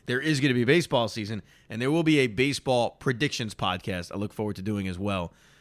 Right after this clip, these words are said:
So thank you for downloading, and thank you for listening, and thank you, Mike Biseglia. Certainly check out his podcast,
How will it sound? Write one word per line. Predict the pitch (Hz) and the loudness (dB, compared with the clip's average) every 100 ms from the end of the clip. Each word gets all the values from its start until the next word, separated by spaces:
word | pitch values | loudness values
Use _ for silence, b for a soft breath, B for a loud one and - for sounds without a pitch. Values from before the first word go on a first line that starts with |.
| b | b
So | b 98 98 - - | b -4 -4 -2 4
thank | 170 151 | 4 4
you | 135 | 0
for | 127 | 2
downloading, | 139 135 135 131 123 | 4 6 6 4 2
and | 104 | 0
thank | 131 127 | 0 0
you | 110 | -4
for | 117 | -4
listening, | 117 117 123 113 | -2 0 -2 -2
and | 101 | -2
thank | 131 123 - | 0 0 0
you, | 120 | -2
Mike | 117 117 | -2 -2
Biseglia. | 117 127 113 117 107 | -4 -2 -2 -2 -2
Certainly | - 143 120 | -2 -2 -4
check | - 113 110 | -2 -2 -2
out | 101 | -2
his | 110 98 | -2 -2
podcast, | 110 104 101 107 101 | -2 -2 -2 -2 -4